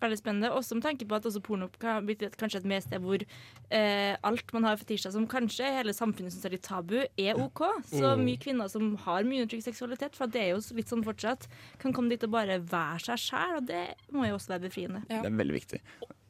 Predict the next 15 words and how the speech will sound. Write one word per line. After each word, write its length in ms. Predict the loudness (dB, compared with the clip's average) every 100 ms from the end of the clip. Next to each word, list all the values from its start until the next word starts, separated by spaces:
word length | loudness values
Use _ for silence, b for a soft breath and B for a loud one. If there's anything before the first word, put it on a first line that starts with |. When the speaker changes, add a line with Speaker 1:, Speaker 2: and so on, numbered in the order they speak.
| _
Speaker 4:
Ja. 160 | 4 4 4
Speaker 3:
Ja, 120 | 4 6
og, 160 | 4 4
eh, 240 | 4 4 0 0
eh, 300 | 4 4 4 4
en 100 | 4
annen 240 | 4 4
ting 160 | 0 0
som 160 | 2
har 260 | 6 6 6
økt 200 | 4 2 2
veldig 200 | 4 4
mye 300 | 4 4 2
blant, 380 | 2 0 -2
eh, 340 | -2 0 0